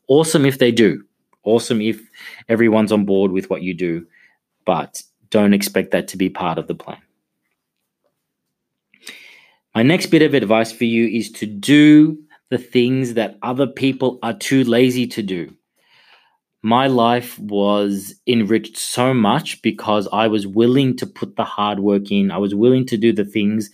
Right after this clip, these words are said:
other people weren't willing to do. There was a number of times that I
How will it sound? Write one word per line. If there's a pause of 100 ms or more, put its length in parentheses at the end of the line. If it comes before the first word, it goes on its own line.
(360)
other
people
weren't (140)
willing
to
do. (680)
There
was
a
number
of
times
that
I